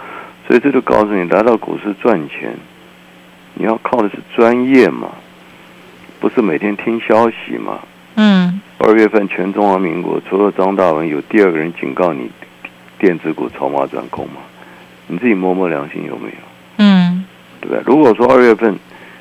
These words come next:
Speaker 1: 不要说，不要说大部分了，我跟你讲，就算有，有个三成的，的老师，好不好？两成看空，那也不错啊。二月份有吗？除了张大文，有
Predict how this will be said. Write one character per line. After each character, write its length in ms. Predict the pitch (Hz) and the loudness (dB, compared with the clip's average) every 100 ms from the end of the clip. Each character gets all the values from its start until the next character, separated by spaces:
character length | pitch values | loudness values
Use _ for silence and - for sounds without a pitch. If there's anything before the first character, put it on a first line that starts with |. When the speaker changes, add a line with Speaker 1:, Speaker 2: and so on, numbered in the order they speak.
| - - - - - - - - - - - - | -20 -20 -20 -20 -20 -20 -20 -20 -20 -20 -6 4
Speaker 1:
不 60 | |
要 120 | 143 120 | 6 6
说， 180 | 120 120 - - - - - - - - - - | 2 0 -4 -14 -14 -14 -20 -20 -20 -20 -20 -2
不 80 | - | 6
要 160 | 143 107 | 6 6
说 160 | 113 117 | 2 4
大 180 | 117 | 2
部 160 | 98 101 | 2 -2
分 180 | 98 95 | -4 -6
了， 80 | - | -4
我 100 | - | -2
跟 80 | 131 | 2
你 60 | 135 | 2
讲， 160 | 90 | 2
就 160 | 87 135 | 2 4
算 180 | 135 117 | 6 6
有， 240 | 87 73 - - - - - - - - | 6 4 -2 -20 -20 -20 -20 -20 -20 -2
有 120 | 107 | 2
个 220 | 110 135 127 - | 6 6 6 6
三 260 | 156 160 | 6 6
成 340 | 143 92 90 98 | 2 2 0 2
的， 180 | 185 76 | 2 4
的 100 | 87 | 2
老 220 | 80 64 | 2 2
师， 260 | 60 - 76 | -2 -6 -6
好 160 | - - | -4 -4
不 100 | 58 | -4
好？ 220 | - - - - - | -8 -14 -20 -14 2
两 300 | 117 98 101 | 4 4 2
成 280 | - 95 117 | 2 2 2
看 240 | 120 101 | 0 0
空， 240 | 98 92 95 | 0 0 2
那 120 | 139 | 2
也 180 | 76 - | 0 -4
不 160 | - | -6
错 380 | - - 175 - | -2 4 6 4
啊。 100 | - - - - - - - - - - - - - - - - - - | 0 -12 -20 -20 -20 -20 -20 -20 -20 -20 -20 -20 -20 -20 -20 -20 -20 0
二 120 | 120 | 6
月 140 | 127 127 | 8 8
份 180 | 120 117 | 6 4
有 160 | 92 | 4
吗？ 220 | 95 104 113 - - - - - - - - - - | 2 -2 -8 -20 -20 -20 -20 -20 -20 -20 -20 -20 -2
除 140 | 113 123 | 4 4
了 60 | |
张 200 | 117 120 | 4 4
大 140 | 120 107 | 4 4
文， 160 | 104 | 4
有 100 | 95 | 2